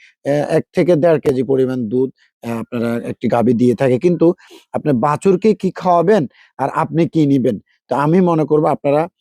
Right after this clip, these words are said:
এ, অবশ্যই একজন কোয়ালিটি সম্পূর্ণ এবং একটু, এ, ক্রসের এবং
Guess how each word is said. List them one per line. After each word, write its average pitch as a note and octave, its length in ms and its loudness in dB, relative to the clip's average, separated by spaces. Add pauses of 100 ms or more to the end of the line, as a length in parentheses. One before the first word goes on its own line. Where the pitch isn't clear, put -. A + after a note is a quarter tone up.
(160)
এ, A#2 40 -6
অবশ্যই F3 680 2
একজন C3 320 -6
কোয়ালিটি C3 500 -2
সম্পূর্ণ C#3+ 460 -4
এবং B2+ 380 -2
একটু, C3+ 340 0 (360)
এ, A#2+ 200 0
ক্রসের E3 500 0
এবং C3+ 280 0